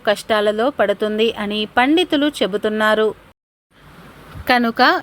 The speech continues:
ఈ వస్తువులను పుట్టింటి నుండి తెచ్చుకోకూడదు. మరి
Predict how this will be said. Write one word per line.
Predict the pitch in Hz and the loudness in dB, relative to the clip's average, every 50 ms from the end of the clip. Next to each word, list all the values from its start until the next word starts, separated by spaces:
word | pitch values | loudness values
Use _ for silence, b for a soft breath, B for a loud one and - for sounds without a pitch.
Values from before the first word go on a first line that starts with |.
| - | 0
ఈ | 294 330 403 370 | 0 0 2 2
వస్తువులను | 294 254 247 277 - - - 381 359 349 330 302 277 269 285 269 - - - - 254 | 2 2 2 0 0 -2 0 0 2 2 2 2 2 0 -2 -4 -6 -10 -4 -2 0
పుట్టింటి | 233 226 - - 320 339 349 330 359 359 | 0 0 0 2 2 2 4 4 2 2
నుండి | 311 277 214 202 202 208 226 240 - - - | 2 2 0 0 0 0 0 0 -2 -4 -4
తెచ్చుకోకూడదు. | 233 208 185 - - 240 - 240 226 220 - 240 226 220 220 208 220 226 - - B B B B B B | -6 -4 -4 -4 -4 -2 0 0 0 0 0 0 2 2 2 2 0 0 -2 -4 B B B B B B
మరి | 226 220 220 220 233 269 330 294 | -2 0 2 2 2 2 2 0